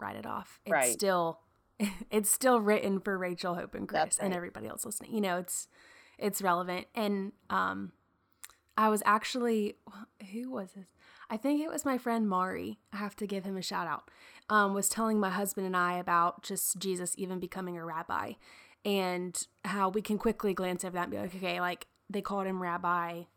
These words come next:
Speaker 1: Great." Like, it was just another title he had here on earth, when no, actually, if we understand, like, the culture and what it took for Jesus to become a rabbi, we can gain even so much more intimacy with God, knowing that,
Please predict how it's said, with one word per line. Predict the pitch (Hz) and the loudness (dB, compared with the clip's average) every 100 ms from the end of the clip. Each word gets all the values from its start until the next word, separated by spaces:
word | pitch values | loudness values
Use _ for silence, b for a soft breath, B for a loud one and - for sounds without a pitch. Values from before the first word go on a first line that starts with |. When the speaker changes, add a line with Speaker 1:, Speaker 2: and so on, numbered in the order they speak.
| _ _ - | _ _ -18
Speaker 1:
Great." | - 156 - - - | -12 -10 -10 -12 -8
Like, | 190 190 | -6 -4
it | 185 | -4
was | 185 | -4
just | 190 196 | -4 -2
another | 196 185 180 | -2 -4 -4
title | 185 185 180 | -4 -4 -4
he | 180 | -2
had | 185 180 | -2 -2
here | 185 | -4
on | 180 | -4
earth, | 185 180 - | -4 -8 -4
when | 196 196 | -2 0
no, | 196 196 196 | 2 2 2
actually, | 190 190 - 196 190 185 180 B B B B B | 2 2 -2 -2 -2 -4 -8 B B B B B
if | 202 | 4
we | 220 | 6
understand, | 190 190 - 202 185 | 6 6 2 2 0
like, | 180 | -2
the | 190 | -6
culture | - 185 - 185 | -6 -8 -4 -2
and | 190 185 | 0 0
what | 185 | -2
it | - - | -4 -10
took | - 190 190 | -8 -6 -6
for | - 196 | -4 -4
Jesus | 185 180 - | -4 -6 -4
to | 196 | -4
become | 190 190 180 | -4 -4 -4
a | 190 | -2
rabbi, | 208 214 233 233 | -2 0 2 2
we | 208 | 0
can | 196 202 185 | -2 -2 -2
gain | 185 180 202 | -2 -2 -4
even | 196 185 | -4 -2
so | - - 185 | 0 0 0
much | 185 - - | 0 -2 -2
more | 202 190 180 - | 0 2 0 0
intimacy | 196 196 196 180 - 185 | -2 -2 -4 -4 -4 -4
with | 175 | -6
God, | - 180 175 196 | 0 0 0 -4
knowing | 196 185 185 | -4 -4 -6
that, | 180 175 | -2 -2